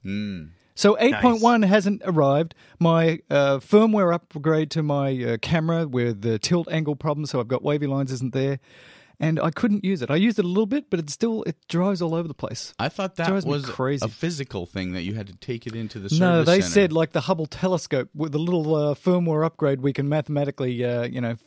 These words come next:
Speaker 2: fix it instead of having all these people bring their cars back in.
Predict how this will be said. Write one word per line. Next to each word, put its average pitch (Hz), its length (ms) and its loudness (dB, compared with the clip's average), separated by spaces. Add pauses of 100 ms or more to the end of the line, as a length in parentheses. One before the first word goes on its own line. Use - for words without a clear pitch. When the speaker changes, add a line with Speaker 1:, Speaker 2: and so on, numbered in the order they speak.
Speaker 2:
fix - 200 0
it - 100 -8 (500)
instead 147 240 0
of 123 60 -6
having 135 220 -2
all 135 100 -2
these 123 140 -4
people 123 220 -6
bring 127 240 -4
their 117 140 -4
cars 123 280 -2
back 113 220 -4
in. 113 260 -6